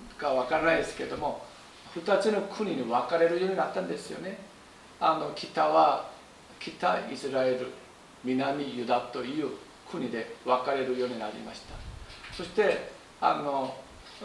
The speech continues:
うん、まあ、北イスラエルと南ユダは、本当に偶像崇拝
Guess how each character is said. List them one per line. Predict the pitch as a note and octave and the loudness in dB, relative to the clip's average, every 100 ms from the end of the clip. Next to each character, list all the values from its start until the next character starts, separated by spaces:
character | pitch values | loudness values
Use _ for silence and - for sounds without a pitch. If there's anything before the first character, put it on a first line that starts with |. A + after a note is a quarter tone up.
| - - A3+ A3 - - - - - | -8 -6 -8 -10 -14 -18 -20 -20 -10
う | D#3+ | 2
ん、 | |
ま | D3 C3 - - | 4 4 0 -8
あ、 | - - - - - - - - | -16 -20 -20 -20 -20 -20 -20 -14
北 | - D#3+ D#3 C#3+ | -10 -4 0 2
イ | C3+ | 2
ス | C#3+ | 2
ラ | C#3 C3+ | 4 4
エ | C3 | 2
ル | |
と | C3 C#3 | -4 -4
南 | B2+ C3 C#3+ C#3 B2+ | -2 2 2 4 0
ユ | A#2 | 0
ダ | C3 | 0
は、 | C3+ D#3 - - - - - | 2 0 -2 -10 -20 -18 -8
本 | A3+ | -6
当 | - | -2
に | F#3 C3 | -4 -4
偶 | C3+ C#3+ C#3+ | -4 -4 -2
像 | D3+ | -2
崇 | C#3 - | -4 -2
拝 | C3+ C3+ C3 | 0 2 0